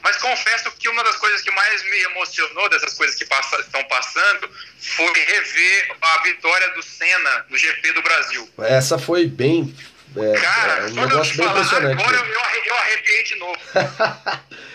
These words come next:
Speaker 2: É bem impressionante mesmo. Mas o seu São Paulo, então,
Speaker 1: Sim.
Speaker 2: você não tá acompanhando. Gostou do Senna? O Senna, aliás, passaram
Speaker 1: Sim.
Speaker 2: duas corridas, né, Matheus? Você viu a
Speaker 1: Sim.
Speaker 2: outra também?
Speaker 1: Não vi, não vi. Vi só a do Brasil.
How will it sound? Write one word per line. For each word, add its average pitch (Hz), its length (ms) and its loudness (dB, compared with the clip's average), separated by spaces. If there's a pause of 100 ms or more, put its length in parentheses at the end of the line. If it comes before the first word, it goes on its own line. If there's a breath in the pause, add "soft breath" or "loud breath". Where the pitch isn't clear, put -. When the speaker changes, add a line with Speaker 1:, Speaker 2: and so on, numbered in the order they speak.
(280 loud breath)
Speaker 2:
É 120 200 2
bem 143 180 2
impressionante 180 720 2
mesmo. 113 320 -2
Mas 190 200 4
o - 20 0
seu 254 120 4
São 247 220 4
Paulo, 254 220 4
então, 254 180 4
Speaker 1:
Sim. 277 60 -2
Speaker 2:
você 277 100 2
não 262 100 0
tá 262 120 2
acompanhando. 220 520 0
Gostou 214 360 4
do 247 80 0
Senna? 165 600 4 (200 loud breath)
O - 20 -12
Senna, 277 240 4
aliás, 254 280 4
passaram 254 380 2
Speaker 1:
Sim. 190 80 -6
Speaker 2:
duas 311 180 0
corridas, 190 420 -2
né, 185 100 -4
Matheus? 139 540 -6 (360 loud breath)
Você 170 140 0
viu 214 160 4
a 190 40 6
Speaker 1:
Sim. 202 80 6
Speaker 2:
outra 208 260 2
também? 170 420 -6 (720)
Speaker 1:
Não 208 220 0
vi, 180 340 0
não 160 160 0
vi. 139 140 0
Vi 131 100 -2
só 151 180 0
a 143 40 0
do 175 80 -2
Brasil. 175 440 0